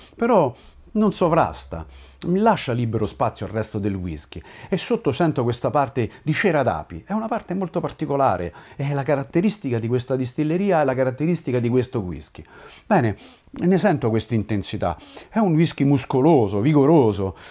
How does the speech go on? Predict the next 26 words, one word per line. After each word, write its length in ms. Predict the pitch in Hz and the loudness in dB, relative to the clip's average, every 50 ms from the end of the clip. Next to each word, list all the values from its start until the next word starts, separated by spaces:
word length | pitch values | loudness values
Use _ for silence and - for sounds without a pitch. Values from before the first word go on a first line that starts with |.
| - - | -20 -12
beh, 260 | _ - - - - - - _ _ _ _ _ | _ -8 -8 -8 -10 -18 -20 _ _ _ _ _
non 120 | - 95 95 | -6 -4 -2
voglio 200 | 98 101 101 104 | 0 0 0 0
accendere 460 | 101 98 - - 120 113 110 107 107 | 0 -2 -2 0 0 2 2 2 2
in 80 | 107 104 | 0 0
pubblicità 680 | 104 104 107 107 110 107 90 110 104 120 120 113 - - - - - - _ | -2 -2 0 2 2 2 2 2 2 4 2 2 2 -4 -12 -20 -20 -10 _
che 60 | 110 | -4
sono 200 | - - 120 117 | -2 0 0 0
state 240 | 113 - 127 113 117 | 2 0 0 0 2
usate 300 | 120 113 131 123 117 117 | 0 2 2 2 2 2
certe 300 | 107 120 110 - - 123 | 0 0 -2 0 0 2
volte 280 | 123 127 123 123 - | 2 2 2 2 0
nei 200 | 120 127 131 135 | 2 4 4 4
film, 360 | 135 139 165 131 127 117 117 113 - - - - | 4 4 4 4 4 4 2 0 -2 -8 -8 0
ma 120 | 143 160 | 2 4
è 20 | 156 | 4
il 100 | 156 165 | 4 4
whisky 480 | 160 170 214 233 220 - - 165 156 | 6 6 6 4 4 2 0 -2 -2
giusto 460 | 139 131 151 208 233 214 - - 165 143 | 0 2 2 2 2 2 0 0 0 2
per 160 | 143 143 143 | 2 0 2
me 160 | 156 170 190 | 2 2 2
in 100 | 190 175 | 2 2
questo 320 | - - 165 - - 170 | 2 0 -2 0 0 0
momento, 400 | 156 143 113 98 82 76 - - | 0 2 0 0 -2 -6 -8 -8
questo 340 | 110 - 226 247 226 - 254 | -2 -2 -2 -2 0 -2 -2
sì. 240 | 220 - - 82 | -2 -2 -6 -10